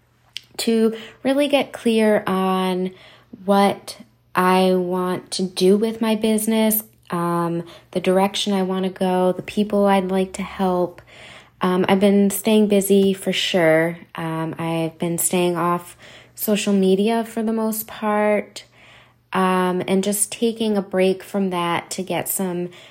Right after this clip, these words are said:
mental clarity. Um, I find that this time of year, I definitely am scrolling through social media a little bit more than I typically do.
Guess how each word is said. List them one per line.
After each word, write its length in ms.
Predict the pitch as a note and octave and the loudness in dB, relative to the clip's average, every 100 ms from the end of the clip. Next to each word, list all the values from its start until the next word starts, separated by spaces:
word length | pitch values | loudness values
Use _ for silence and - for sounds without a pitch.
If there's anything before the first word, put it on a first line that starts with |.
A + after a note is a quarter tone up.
| _ F#3 | _ -4
mental 360 | F#3 F3+ G3 | -4 -2 -6
clarity. 840 | G3 F#3 E3+ F3+ F#3+ G#3+ A3+ A3 A3 | -4 -4 0 2 2 0 -2 -6 -12
Um, 600 | F3+ F3 E3+ E3+ E3 E3 D#3 _ _ _ _ _ _ _ _ _ _ _ | -10 -6 -6 -6 -6 -8 -12 _ _ _ _ _ _ _ _ _ _ _
I 120 | F3+ F3+ | -10 -10
find 480 | - F#3 F3+ F3+ | -8 -4 -2 -2
that 420 | F3+ F3 F3+ - F3 | -2 0 -2 -4 -6
this 220 | F3+ - | -6 -6
time 300 | - F#3 F3 | -8 -8 -6
of 160 | E3+ | -8
year, 340 | E3+ E3 E3+ F3 | -8 -6 -4 -4
I 180 | E3+ D#3+ | -6 -10
definitely 960 | E3+ D#3+ D#3+ E3+ D#3+ E3 E3 E3 E3 - - - - _ - | -6 -8 -6 -10 -8 -8 -6 -6 -8 -14 -20 -20 -20 _ -8
am 680 | F3 E3+ E3 E3 D#3+ E3 E3 _ _ | -4 -2 -2 -4 -4 -6 -10 _ _
scrolling 600 | - - G#3+ G3+ G#3 G#3 | -12 -8 -2 0 0 -2
through 160 | G#3 G#3+ | -2 -4
social 380 | G#3 G#3+ G#3 G#3 | -4 -8 -6 -4
media 500 | G3+ G3 G3+ G3 G3 | -2 -2 -2 -2 -2
a 60 | |
little 260 | G3 G3 F#3+ | -4 -6 -4
bit 240 | G3 F#3 | -4 -4
more 260 | F#3 F3+ F3+ | -4 -4 -4
than 220 | F#3 F3+ | -4 -6
I 160 | F3 F3 | -6 -8
typically 600 | F3 G#3 B3 B3 B3 A#3+ | -8 -10 -8 -8 -6 -4
do. 460 | B3 A#3+ A#3+ A#3+ | -4 -2 -2 -4